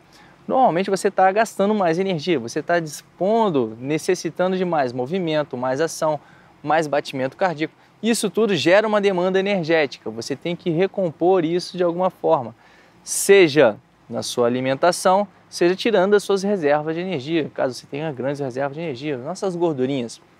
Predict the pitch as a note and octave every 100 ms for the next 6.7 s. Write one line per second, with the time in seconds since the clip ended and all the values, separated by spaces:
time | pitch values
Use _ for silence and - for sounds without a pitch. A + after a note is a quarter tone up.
0 | - E3+ - _ _ - - _ - G#3
1 | D4+ C4 A3 C#3 A2 _ B2+ D#3+ A3+ A3+
2 | A#3 A#3+ E3+ A3 B3+ G#3+ G#3+ G3 D3+ -
3 | E3 C#3+ F3 F#3+ E3+ E3+ E3+ B2 A2+ F3+
4 | F3 A#2+ _ _ - A2+ D3+ A3 G#3+ -
5 | _ - C4+ A#3+ B2+ - _ D#4+ E4+ D4+
6 | - - B3 - F#3 F#3